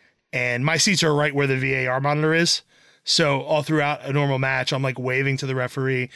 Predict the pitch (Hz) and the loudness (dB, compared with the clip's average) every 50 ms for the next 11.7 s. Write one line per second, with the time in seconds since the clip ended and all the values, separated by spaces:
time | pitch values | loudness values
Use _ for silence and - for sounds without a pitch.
0 | - - - - _ _ _ _ _ _ _ _ _ - 196 196 180 190 233 - | -20 -20 -20 -20 _ _ _ _ _ _ _ _ _ -2 0 2 2 2 2 0
1 | 220 190 185 170 156 - - 165 156 147 135 123 113 110 - - - - _ - | 0 0 2 2 2 2 2 0 2 0 0 -2 -4 -8 -12 -20 -20 -20 _ -6
2 | 156 160 165 - - 180 170 160 160 151 151 143 143 143 139 139 139 143 143 135 | -2 -2 0 2 2 2 2 4 2 2 2 2 2 2 2 2 2 2 0 0
3 | 123 120 123 123 123 123 131 127 123 120 123 123 127 127 117 113 175 185 160 185 | 0 -2 -2 -2 -2 -2 -2 -2 -4 -4 -2 -2 0 0 0 2 0 2 2 2
4 | 190 151 - _ - - - _ - - - 147 175 196 196 196 165 202 196 185 | 0 0 -2 _ -18 -20 -20 _ -12 -8 -2 0 2 2 4 2 2 2 2 2
5 | 160 131 113 _ _ _ _ _ _ _ _ _ _ _ _ - - 196 196 190 | 2 0 -2 _ _ _ _ _ _ _ _ _ _ _ _ -2 0 0 2 2
6 | - 202 180 196 190 190 185 190 190 190 185 156 165 147 - - 175 180 190 190 | 2 2 2 2 2 2 4 4 4 2 2 2 0 -2 -2 0 2 2 4 4
7 | 185 175 160 196 180 170 - - - - - - _ - 151 170 175 180 190 196 | 4 2 2 2 2 0 -2 -4 -10 -20 -20 -20 _ -4 0 2 4 4 4 4
8 | 208 196 180 180 175 160 - 175 160 - - 135 135 135 - 170 165 170 165 175 | 4 4 4 4 2 2 2 0 -2 -2 -2 -4 -4 -2 -2 0 0 0 0 0
9 | 202 - - 185 170 170 _ - - _ _ _ - 139 139 139 135 135 135 135 | 0 0 -2 -4 -4 -4 _ -18 -20 _ _ _ -4 -2 0 0 0 0 0 0
10 | 135 131 127 131 123 131 151 151 139 143 147 151 156 156 151 139 139 135 131 - | 0 0 0 -2 -2 -4 -4 -2 -2 0 2 2 2 0 0 0 -2 -2 -2 -2
11 | - 123 120 120 123 123 123 113 113 110 107 143 135 139 | -2 -2 -4 -4 -4 -4 -6 -6 -6 -8 -4 -4 -4 -4